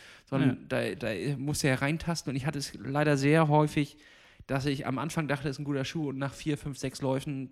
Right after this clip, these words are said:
Speaker 1: merke ich irgendwie, nee, so richtig passt es nicht und der alte, den fand ich geiler.
Speaker 2: Ja.
Speaker 1: So, und, äh, klar, man muss das auch immer ein bisschen einlaufen, aber Laufschuhe finde ich tatsächlich, äh, sehr kompliziert.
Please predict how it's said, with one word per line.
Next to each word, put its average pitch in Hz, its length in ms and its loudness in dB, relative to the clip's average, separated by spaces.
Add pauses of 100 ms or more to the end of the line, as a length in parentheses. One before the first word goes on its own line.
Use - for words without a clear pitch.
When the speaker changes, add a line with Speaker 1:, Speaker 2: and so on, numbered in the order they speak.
(140)
Speaker 1:
merke 135 400 -4
ich - 160 -10
irgendwie, 139 380 -2
nee, 139 320 0 (580)
so 147 100 -4
richtig 143 480 0
passt - 220 0
es 139 120 -4
nicht 151 200 -2
und 139 80 -2
der 117 80 0
alte, 139 240 4
den 131 160 -4
fand 143 200 -6
ich 131 120 -14
geiler. - 320 -2 (500)
Speaker 2:
Ja. 113 140 4
Speaker 1:
So, 110 180 4
und, 131 340 0
äh, 127 240 2
klar, 147 240 2
man 143 140 0
muss 135 120 -2
das 135 120 -4
auch 131 80 -4
immer 123 140 0
ein 127 60 -2
bisschen 131 200 -6
einlaufen, 135 440 0
aber 135 220 2
Laufschuhe 151 480 4
finde 151 160 2
ich 139 80 -2
tatsächlich, 139 420 -2 (520)
äh, - 40 -6 (120)
sehr 147 280 2
kompliziert. - 680 -8